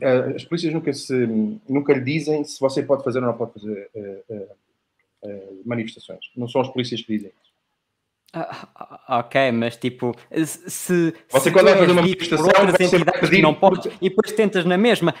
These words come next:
Speaker 2: quem é que vai estar lá para enforçar essa lei?
Speaker 1: Os polícias, os polícias estão lá, os polícias estão lá sempre, e muitos dos polícias, ou grande parte dos polícias, grande parte dos polícias,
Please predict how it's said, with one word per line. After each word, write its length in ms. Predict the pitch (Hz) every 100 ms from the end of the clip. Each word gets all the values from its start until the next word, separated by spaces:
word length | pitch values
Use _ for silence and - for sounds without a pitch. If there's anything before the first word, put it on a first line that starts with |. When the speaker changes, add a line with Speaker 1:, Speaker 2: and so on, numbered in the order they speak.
| _
Speaker 2:
quem 140 | 196
é 40 | 196
que 80 |
vai 80 | 190
estar 180 | 175 185
lá 140 | 175 170
para 160 | 170
enforçar 640 | 170 - 160 - 165 151 147
essa 280 | 139 135 147
lei? 300 | 131 120 101 -
Speaker 1:
Os 160 | 139 135
polícias, 580 | 151 160 185 196 180 -
os 160 | 160
polícias 440 | - 143 175 165 156
estão 160 | 156
lá, 140 | 151 151
os 120 | 127
polícias 300 | 151 165 160
estão 120 | 160
lá 140 | 143
sempre, 340 | 131 123 110 123
e 120 | 139
muitos 720 | 131 139 190 214 - 123 113
dos 180 | - 131
polícias, 460 | - 123 123 123 120
ou 100 | 117
grande 460 | 139 202 202 151
parte 400 | 131 165 139 -
dos 160 | 120 120
polícias, 540 | - 110 107 113 131 - _ _ _ -
grande 440 | 120 160 180 175
parte 280 | 120 143 139
dos 120 | 123
polícias, 580 | - 110 123 123 156 156